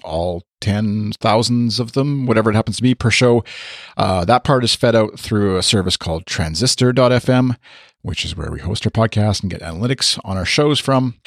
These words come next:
Anyways, over on the Good Stuff dot F M, uh, our podcast site, the we-, the website proper, uh, we, up until now, have been using, uh, a service called,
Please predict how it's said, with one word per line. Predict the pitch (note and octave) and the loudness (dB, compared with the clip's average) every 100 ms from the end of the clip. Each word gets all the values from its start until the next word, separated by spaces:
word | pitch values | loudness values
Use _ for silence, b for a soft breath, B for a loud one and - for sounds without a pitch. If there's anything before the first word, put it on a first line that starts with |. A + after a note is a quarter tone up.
| D3+ - | -10 0
Anyways, | F3+ A#3 G#2+ | 2 4 4
over | F#3 G3+ | 4 4
on | D#3+ | 2
the | |
Good | C#3+ D3 | 2 2
Stuff | D3 C3+ | 2 2
dot | C3 | 2
F | A#2+ | 4
M, | A#2+ A#2+ B2 - | 4 4 2 0
uh, | G2+ | 0
our | G2 G2+ G#2+ | 2 2 2
podcast | C3 C3 - E2+ F2 | 2 0 0 -4 -4
site, | - D#2+ G2+ | -4 -6 -4
the | G#2 | 0
we-, | G#2 - | 0 -2
the | G2 | 0
website | A#2+ D3 - B2+ - | 2 2 2 0 0
proper, | A2+ F#2+ D2+ E2 A#2 _ - | 0 0 -2 -8 -8 _ -8
uh, | A2+ A#2 A2 | -2 0 -2
we, | G#2+ A2+ C3+ C#3+ C3 - | -2 2 4 4 2 2
up | D3 C#3+ | 0 2
until | A#2+ C3 | 0 2
now, | G#2+ E2+ F#2 | 2 2 0
have | A2 A2 | 0 2
been | A2+ G#2 | 4 4
using, | G2+ G2 F#2 F#2 F#2 F2+ - _ _ | 4 0 0 0 -2 -4 -8 _ _
uh, | F2+ F#2 E2+ E2 E2 | -4 -2 0 -2 -2
a | |
service | E2 - G2 G2 - | -2 2 2 2 0
called, | - E2 E2 D#2+ - | -2 0 2 -2 -6